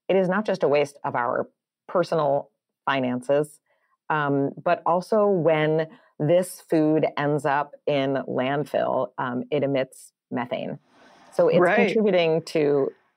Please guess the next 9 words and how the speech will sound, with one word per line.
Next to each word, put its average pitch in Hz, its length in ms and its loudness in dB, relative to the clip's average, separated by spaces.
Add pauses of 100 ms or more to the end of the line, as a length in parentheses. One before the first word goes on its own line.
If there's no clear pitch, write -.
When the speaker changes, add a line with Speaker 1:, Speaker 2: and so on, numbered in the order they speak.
(120)
Speaker 1:
um, 131 260 -4
greenhouse 135 400 -2
gas 175 240 0
emissions. 151 340 -2
It's 139 140 -4
contributing 165 540 0
to 135 80 -8
climate - 380 -6
change. - 360 -8